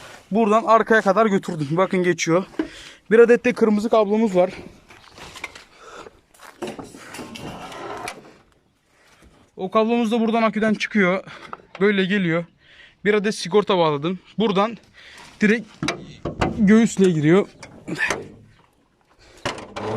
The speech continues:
Kapat bakalım usta. Sal bana. Tamam. O da oradan geldi. Arkadan geçirdim. Buraya geldim.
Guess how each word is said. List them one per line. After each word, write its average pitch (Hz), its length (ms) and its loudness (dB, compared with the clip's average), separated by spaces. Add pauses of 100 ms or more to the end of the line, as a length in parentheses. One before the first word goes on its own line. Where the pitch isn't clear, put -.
(180)
Kapat - 240 2
bakalım 147 240 -2
usta. 151 260 -6
Sal 180 200 0
bana. 151 220 -4 (640)
Tamam. 156 280 -4 (3000)
O 226 160 -2
da 233 40 -4
oradan 220 380 0
geldi. 208 460 0 (680)
Arkadan 185 400 0
geçirdim. 190 500 0 (680)
Buraya 202 260 -2
geldim. 175 340 -4